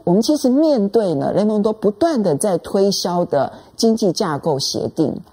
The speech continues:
我觉得台湾好像是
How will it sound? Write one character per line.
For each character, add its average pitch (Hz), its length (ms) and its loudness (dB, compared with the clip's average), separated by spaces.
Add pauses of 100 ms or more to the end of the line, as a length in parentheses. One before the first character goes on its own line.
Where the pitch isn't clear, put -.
(360)
我 214 80 2
觉 294 160 2
得 311 220 2 (720)
台 247 140 0
湾 285 140 2
好 127 200 -4
像 208 300 0
是 175 520 -2